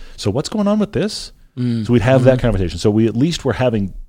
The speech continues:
Speaker 1: the exact same engagement. That was the thing, even riding along as a kid, I was so aware, even at the time, and now even more so as a parent,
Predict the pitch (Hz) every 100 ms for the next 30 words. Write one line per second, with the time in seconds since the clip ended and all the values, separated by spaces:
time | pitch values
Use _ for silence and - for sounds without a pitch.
0 | - - 110 107 90 107 127 135 - 120
1 | 92 85 92 123 95 76 135 233 170 -
2 | 98 98 98 95 - _ _ 120 127 120
3 | 107 107 110 110 104 92 - 214 202 -
4 | - _ _ _ _ _ _ 117 110 -
5 | - 113 101 95 90 107 107 - - 156
6 | 156 82 85 95 110 101 80 87 131 -
7 | 80 78 - 131 110 73